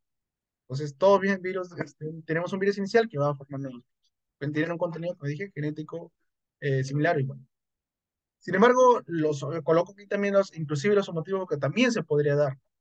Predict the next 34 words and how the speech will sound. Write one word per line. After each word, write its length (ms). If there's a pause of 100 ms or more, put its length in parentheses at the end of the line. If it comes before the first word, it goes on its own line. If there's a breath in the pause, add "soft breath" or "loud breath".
(360)
Estos 360
homotípicos, 720
este, 280
vendrían 320
siendo 280
virus 440 (480)
de 340
manera 180
similar, 360
tienen 300
un 120
contenido 400
genético, 640 (380)
eh, 500
similar 640
o 280
igual, 540
¿no? 160 (220)
Pero 140
en 20
este 120
caso, 240 (240)
eh, 360
refiriéndose 500
a 60
diferentes 420
cepas, 340
o 40
sea, 120
no 140
tienen 300
el 60
mismo 100
agente, 340